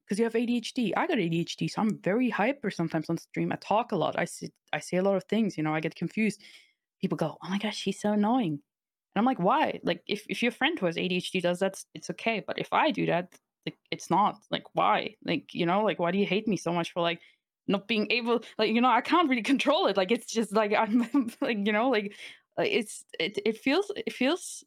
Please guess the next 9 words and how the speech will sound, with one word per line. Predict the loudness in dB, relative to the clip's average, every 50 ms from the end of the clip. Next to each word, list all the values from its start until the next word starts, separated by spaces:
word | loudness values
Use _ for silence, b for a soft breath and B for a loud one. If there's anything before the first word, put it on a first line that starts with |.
| _ _ -2
really, | 0 0 2 2 2 0
like, | 0 0 0
disheartening, | 0 -2 -2 0 0 0 2 0 0 -2 0 0 2 2 2 2
like, | 0 -2 -4 -6 -14 B B B B B B B B B B B B _ _ _ _ _ _ _ -6
like, | -4 -2 -2
<laughs> | -2 -4 -4 -6 -8 -8 -10 -10 -14 -16 -20 _ _ _ _ _ _
like, | -6 -4 -4 -4
just | -4 -6 -6 -6
shit. | -6 -6 -2 -2 0 0 -2 -4